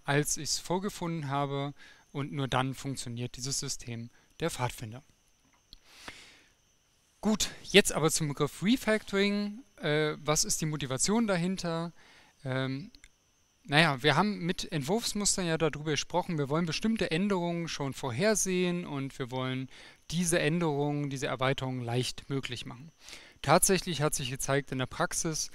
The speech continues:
dass es schwierig ist, zumindest alle Änderungen vorherzusehen. Ja, ich hatte vorhin im ersten Teil der Vorlesung schon so ein Beispiel. Sagen wir, wir haben hundert Anforderungen, die ersten zwei implementiere ich, dann kenne ich die anderen Anforderungen auch schon,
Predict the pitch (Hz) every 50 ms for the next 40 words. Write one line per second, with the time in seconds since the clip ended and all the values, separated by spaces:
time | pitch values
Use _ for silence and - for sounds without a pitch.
0 | - - - - 143 131 170 156 - - - 165 165 160 - - - 147 - -
1 | - 139 139 139 139 135 - - - - 139 139 160 165 143 127 120 117 - -
2 | - - - - 147 135 143 139 127 123 123 117 - - 120 110 117 117 - -
3 | 127 - - - 160 - _ _ _ - - - - - - - - 170 214 202
4 | - 170 151 151 - - - 185 185 180 180 170 147 147 147 151 151 - - 147
5 | - - 147 143 139 131 - 170 175 165 139 147 143 131 - - 139 127 123 123
6 | 123 123 170 202 214 - - - 190 185 180 175 180 175 - - - - - 151
7 | 147 151 151 143 143 139 139 139 - 175 190 185 170 156 151 - 175 208 214 -
8 | - 196 185 180 175 160 147 139 135 139 - 147 156 - - 170 143 - - 139
9 | 135 135 139 123 - 135 127 127 123 - - 180 185 185 180 180 170 - - -
10 | - - - - - - - - 139 135 143 143 143 - - - - 139 156 165
11 | 151 - - 135 135 135 147 151 135 120 120 - 123 127 110 - 123 120 117 117
12 | 117 117 120 - 135 120 - - - - - 151